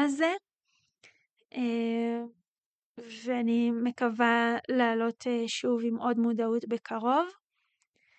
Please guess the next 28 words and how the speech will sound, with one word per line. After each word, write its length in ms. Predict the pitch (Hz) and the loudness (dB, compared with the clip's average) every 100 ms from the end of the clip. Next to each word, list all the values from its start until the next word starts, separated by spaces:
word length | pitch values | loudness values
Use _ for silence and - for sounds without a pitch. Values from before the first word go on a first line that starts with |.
| _ _ _ - | _ _ _ -6
אה, 140 | 247 240 | -2 2
אני 120 | 240 | 2
רוצה 260 | 247 262 254 | 2 2 2
לשתף 420 | 247 262 262 247 | 2 -2 -4 -4
אתכם 380 | 277 - 247 233 | -6 -2 0 0
שיש 480 | 233 247 233 240 285 | 0 -2 0 0 2
לנו 220 | 240 - | 0 0
אתר 220 | 220 247 | -4 -4
חדש 480 | 233 - 233 233 - | -4 -6 -4 -4 -4
לבית 280 | 233 226 226 | -4 -4 -6
הספר, 480 | 226 - 254 285 269 | -10 -4 -4 0 -2
ואתם 240 | 233 247 226 | -2 -2 -2
מוזמנים 500 | 226 226 226 240 240 | 0 0 2 4 4
להיכנס 600 | 226 - 226 226 233 262 | 2 -2 -4 -2 -2 -2
אליו. 260 | 254 277 302 330 _ _ _ _ _ _ _ _ _ _ _ _ _ _ | 2 2 0 -10 _ _ _ _ _ _ _ _ _ _ _ _ _ _
האתר 280 | 247 247 240 | -6 0 2
הזה 180 | 247 254 | 4 4
בנוי 320 | 240 233 240 | 4 4 4
קצת 260 | 240 262 - | 0 -8 -4
כמו 180 | 254 240 | 0 0
כוורת, 500 | - 220 233 240 254 | 0 0 2 2 -2
כי 140 | - 247 | -4 -2
אני 300 | 226 226 220 | 0 0 -2
משתמשת 640 | 226 - 233 233 254 247 | -6 -4 -2 -2 -4 -6
הרבה 240 | 233 233 | -4 -2
בתדר 420 | 220 233 226 240 | -4 -6 -2 -2
של 220 | 226 254 233 | -2 -4 -4
הדבורים, 600 | 226 214 214 226 269 | -4 -4 -2 2 2